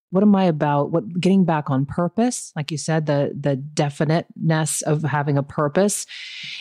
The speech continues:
it suddenly shuts out a lot of the negativity. And I think people are ready for that. And I think it's a great year for your Exit Rich book to come out. And ladies, you know, if you're caught up on all the worrying or you have,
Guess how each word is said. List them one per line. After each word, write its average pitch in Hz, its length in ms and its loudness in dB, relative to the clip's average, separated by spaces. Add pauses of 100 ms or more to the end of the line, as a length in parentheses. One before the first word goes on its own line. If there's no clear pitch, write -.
(140)
it 190 160 2
suddenly 226 380 4
shuts - 400 0
out 160 160 2
a 156 40 2
lot 143 180 2
of 135 60 0
the 139 60 2
negativity. 139 800 0 (260)
And 143 120 2
I 151 80 2
think 175 180 2
people 175 260 4
are 143 80 4
ready 135 240 4
for 131 160 -2
that. 127 360 -2 (100)
And 156 100 2
I 170 80 4
think 190 160 2
it's 170 120 0
a 151 40 0
great 170 300 2
year 143 480 2 (140)
for 160 180 0
your 143 220 2
Exit 143 340 0
Rich 160 320 0
book 139 220 0
to - 120 -4
come 139 220 0
out. 127 300 0 (460)
And 151 280 -4
ladies, 208 340 2
you 208 80 4
know, 196 100 4
if 185 140 2
you're 220 120 0
caught 262 300 -2
up 302 140 0
on 208 140 4
all 165 160 2
the 160 80 2
worrying 240 580 4
or 175 80 4
you 165 140 4
have, 185 180 2